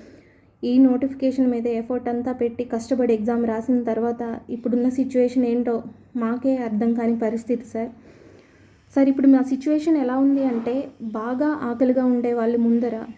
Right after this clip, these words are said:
ప్లేట్లో రకరకాల ఐటమ్స్తో భోజనం పెట్టి, వడ్డించి, తినబోయే ముందు దానిపైన మట్టి చల్లేస్తే ఎలాంటి సిచ్యువేషనో, ఇప్పుడు మేము అదే సిచ్యువేషన్లో ఉన్నాం సార్.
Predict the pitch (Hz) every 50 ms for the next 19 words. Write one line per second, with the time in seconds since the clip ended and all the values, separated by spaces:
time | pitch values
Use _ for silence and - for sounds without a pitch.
0 | - - - 233 226 233 247 240 254 262 240 220 - 214 220 220 247 240 247 247
1 | - 269 277 285 285 277 277 269 - - _ _ _ - 240 233 233 254 247 254
2 | 247 254 277 247 247 - 233 - - - 220 226 233 240 233 247 254 254 240 233
3 | 226 214 214 214 - 220 220 226 220 220 214 202 202 240 247 233 - 233 226 254
4 | - - - - - - - _ _ _ - 240 247 254 247 269 285 294 285 294
5 | 294 277 277 269 269 269 269 269 269 269 269 - - - _ - _ _ _ 214
6 | 233 233 247 254 247 240 254 277 277 254 240 233 - 285 269 - 269 240 233 233
7 | 233 233 - - 233 226 226 - - - 233 226 226 240 254 254 269 262 269 233
8 | - - 233 240 233 233 - 247 247 269 285 277 - 226 - - 233 233 226 220
9 | 214 214 214 - 226 - - - - - - 226 214 254 254 262 269 - - 247
10 | 247 233 - 254 240 240 233 226 226 220 220 220 220 214 214 214 220 233